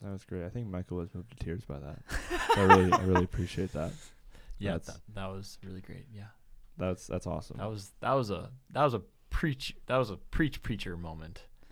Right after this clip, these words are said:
Speaker 3: Like,
Speaker 2: I've been hanging out with John fourteen six for, like, a year. I'm like,
Speaker 3: Mm.
Speaker 2: "All right." And those have been my prayers. Like, "Show me the
Speaker 1: Right.
Speaker 2: way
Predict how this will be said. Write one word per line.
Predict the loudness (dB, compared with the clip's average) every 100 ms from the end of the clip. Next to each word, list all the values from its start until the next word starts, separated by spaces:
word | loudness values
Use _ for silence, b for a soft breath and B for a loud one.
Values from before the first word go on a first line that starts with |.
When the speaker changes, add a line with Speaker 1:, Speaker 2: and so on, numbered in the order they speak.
| b
Speaker 3:
Like, | -6 4
Speaker 2:
I've | 4
been | 4 2
hanging | 4 4
out | 4 4 2
with | -2
John | 0 -2 -2
fourteen | -4 -4 -4 -6
six | -6 -8
for, | -6
like, | -6 -6 -6
a |
year. | -6 -4 -8
I'm | -8
like, | -8 -6
Speaker 3:
Mm. | 0
Speaker 2:
"All | 2
right." | 2
And | 2
those | 2 2
have | 6
been | 6
my | 6 2
prayers. | 2 0 0 2
Like, | -2 -2
"Show | 0 0
me | 0
the | 0
Speaker 1:
Right. | 0
Speaker 2:
way | 0 0 -2 -4